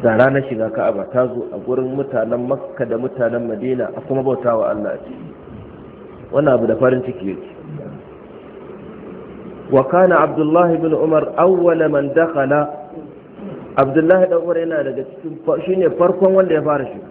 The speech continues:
Eh, da ganin manzo ya fito ma zai kai kai. Ɗan ina sunna Annabi take mi? Fa wajada Bilalan, sai ya samu Bilal wara al-babi, a bayan kofar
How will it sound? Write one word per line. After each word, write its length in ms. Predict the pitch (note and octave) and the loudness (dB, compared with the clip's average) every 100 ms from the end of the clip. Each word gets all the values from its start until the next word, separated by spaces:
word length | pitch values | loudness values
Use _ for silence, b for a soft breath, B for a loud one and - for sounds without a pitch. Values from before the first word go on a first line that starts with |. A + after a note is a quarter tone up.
| - | 2
Eh, 80 | F#3 | 4
da 140 | E3+ D#3 | 6 4
ganin 240 | G3 G3+ | 2 4
manzo 180 | F3 D3+ | 0 0
ya 120 | D3+ | -2
fito 240 | C#3 D#3 D#3 | -4 -6 -6
ma 100 | D#3 | -4
zai 140 | D#3+ | -6
kai 160 | D#3+ D3 | -4 -6
kai. 160 | C3 - - - - - - - - - - - - - - | -8 -12 -16 -18 -16 -16 -16 -14 -14 -12 -12 -14 -16 -8 2
Ɗan 160 | D3+ C3+ | 2 4
ina 280 | C#3+ D3+ D3+ | 4 4 2
sunna 240 | D#3 D3+ | 0 2
Annabi 300 | B2 C3 B2 | 2 2 0
take 220 | A#2+ B2 A2+ | -2 -2 -4
mi? 140 | G#2 G2 - D3 C#3 C3 - C#2+ - - - - - - - - - - - - - - - - - - - - | -4 -10 -14 -14 -12 -10 -10 -10 -14 -16 -16 -16 -18 -18 -18 -18 -18 -18 -18 -18 -18 -18 -18 -18 -18 -18 -14 -2
Fa 120 | C3 | 2
wajada 360 | D#3 F3 E3 D3+ | 4 4 2 0
Bilalan, 580 | C#3+ C#3 D3+ D3+ C#3+ C3+ | 0 2 2 2 -2 -4
sai 100 | D3+ | -6
ya 60 | E3 | -2
samu 220 | D#3 C#3+ | -2 -2
Bilal 320 | C3+ C3+ C#3 C3+ | 0 0 2 2
wara 360 | B2+ C#3 D#3 | 0 0 0
al-babi, 640 | C#3+ C3 B2+ D3 D3 C3+ - | -2 -4 -4 -2 -4 -6 -6
a 120 | A#2+ | -6
bayan 480 | A2+ C3+ D3 D3+ D3 - | -2 -2 0 -2 -4 -4
kofar 280 | D3 D#3 B2 | -4 -2 -6